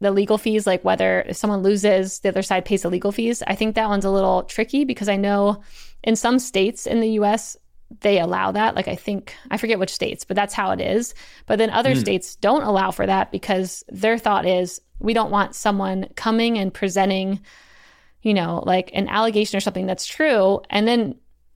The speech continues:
Speaker 1: it's still the court, it's still a judge. It depends on their, how they're feeling that day, what their history is, like, and that person loses.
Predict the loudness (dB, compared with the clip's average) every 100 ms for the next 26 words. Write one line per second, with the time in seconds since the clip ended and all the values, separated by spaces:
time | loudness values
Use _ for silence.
0 | _ -20 _ _ -6 -4 -2 0 2 0
1 | 2 4 4 2 -2 2 2 2 2 2
2 | 2 0 -4 0 0 2 2 2 0 -2
3 | -4 -2 -2 2 4 4 2 2 2 4
4 | 4 4 2 0 -2 -2 -2 0 2 4
5 | 2 -2 _ -2 -2 0 0 0 -2 0
6 | 2 2 4 4 2 0